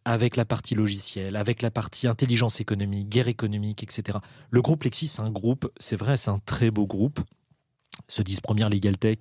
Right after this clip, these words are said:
euh, c'est vrai, euh, de, en, dans le monde, et ils ont raison de le dire, c'est une belle, belle société.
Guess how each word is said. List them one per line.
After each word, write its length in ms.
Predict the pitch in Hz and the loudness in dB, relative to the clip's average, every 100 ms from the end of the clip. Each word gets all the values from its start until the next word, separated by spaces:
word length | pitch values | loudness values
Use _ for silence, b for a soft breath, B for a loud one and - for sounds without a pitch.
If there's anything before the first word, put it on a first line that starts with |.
| 95 | -2
euh, 200 | 90 87 B B B | -4 -6 B B B
c'est 180 | - - | -6 -4
vrai, 240 | 101 113 | -2 0
euh, 320 | 127 117 98 92 | 2 2 0 -2
de, 640 | 92 90 90 95 - - - | -2 0 -2 -2 -4 -6 -6
en, 220 | - - | -6 -6
dans 160 | 98 95 | 0 2
le 60 | |
monde, 240 | 101 151 190 | 6 6 4
et 120 | - | 0
ils 240 | 104 98 101 | -4 -2 0
ont 40 | |
raison 220 | 107 107 | 2 2
de 40 | 120 | 2
le 60 | 139 | 0
dire, 180 | 170 202 | 0 -2
c'est 240 | - - | -4 -6
une 100 | 104 | -4
belle, 260 | 95 113 120 | 0 0 0
belle 160 | 107 | -2
société. 480 | 110 104 - 98 180 | -4 -6 -6 -6 -6